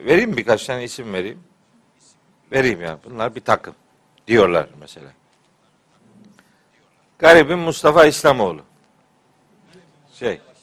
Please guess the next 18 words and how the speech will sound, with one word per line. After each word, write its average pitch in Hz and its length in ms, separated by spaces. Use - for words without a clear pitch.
bak 160 200
en 165 140
başta. 98 360
At 196 300
gitsin. - 380
Abdülaziz 180 640
Bayındır. 139 580
At 202 300
gitsin. 85 420
Ali 190 260
Rıza 180 340
Demircan. 131 540
At 196 320
gitsin. 107 460
Bayraktar 185 680
Bayraklı. 143 540
At 190 300
gitsin. 87 480